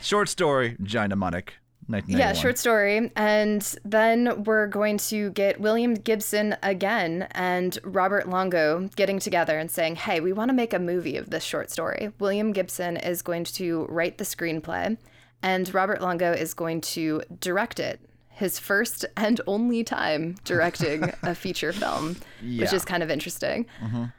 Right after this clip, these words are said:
Speaker 2: Robert Longo is primarily in his, his primary occupation, I guess we should say, is as an artist. And he is probably most well known in the art world for this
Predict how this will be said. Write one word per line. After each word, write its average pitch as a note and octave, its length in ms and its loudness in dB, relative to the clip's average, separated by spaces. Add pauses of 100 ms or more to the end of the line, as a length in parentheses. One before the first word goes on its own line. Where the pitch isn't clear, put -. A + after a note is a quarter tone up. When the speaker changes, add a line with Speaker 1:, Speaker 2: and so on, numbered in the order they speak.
(320)
Speaker 2:
Robert G3+ 300 2
Longo F3+ 380 2 (100)
is F3 360 0 (100)
primarily F#3 840 0
in - 440 -4
his, E3 320 -2 (300)
his - 180 0
primary C4 400 0
occupation, E3+ 720 -4
I - 60 -4
guess - 180 -8
we A#2 60 -6
should - 180 -6
say, E3 200 2 (360)
is F#3+ 400 2 (100)
as F3+ 260 2
an E3 200 -2
artist. - 600 -2 (260)
And F#3 520 2
he F#3 520 0 (400)
is G3+ 200 0
probably A#3 480 0
most F3+ 400 2
well E3+ 260 2
known E3 380 0
in E3+ 200 -2
the D#3+ 220 -2
art E3 160 0
world D3+ 320 0
for E3 220 -2
this D#3 280 -2